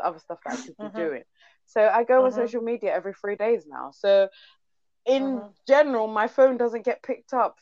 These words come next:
Speaker 1: for, like, oh, it get picked up, like, twice, three times in a day. And that's when
Speaker 2: Okay.
Speaker 1: most of the time I'll try and message back to everything.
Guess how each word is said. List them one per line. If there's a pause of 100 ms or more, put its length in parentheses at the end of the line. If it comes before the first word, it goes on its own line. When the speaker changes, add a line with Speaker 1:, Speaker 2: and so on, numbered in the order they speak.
(120)
Speaker 1:
for,
like,
oh,
it
get
picked
up,
like, (180)
twice, (500)
three
times
in
a
day. (760)
And
that's
when
Speaker 2:
Okay.
Speaker 1:
most
of
the
time
I'll (320)
try
and
message
back
to
everything.